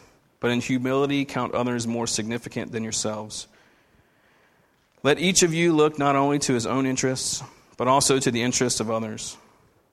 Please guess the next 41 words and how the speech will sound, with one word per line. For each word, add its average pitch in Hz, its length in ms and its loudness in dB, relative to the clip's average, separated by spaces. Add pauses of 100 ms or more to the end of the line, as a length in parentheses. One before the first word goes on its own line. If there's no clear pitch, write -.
(320)
Have 135 180 2
this 160 180 2
mind 143 340 4
among 135 260 4
yourselves, 113 720 -2 (220)
which 135 200 2
is 120 180 2
yours 127 640 4
in 131 180 0
Christ 135 380 0
Jesus, 110 500 -4 (840)
who, 170 480 2
though 151 200 6
he 165 120 4
was 160 220 4
in 156 80 4
the 135 80 2
form 156 320 2
of 143 180 2
God, 120 460 2
did 120 140 0
not 127 260 0
count 135 360 -2
equality 127 600 2
with 113 220 -4
God 113 260 0
a 107 80 -6
thing 131 340 -4
to - 120 -4
be 117 80 -2
grasped, 110 600 -8 (720)
but 131 140 0
made 151 160 4
himself 139 360 2
nothing, 110 520 -2 (400)
taking 135 320 -2
the 135 60 -2
form 135 420 0
of 127 80 -2
a 127 40 -6
servant, 113 460 -2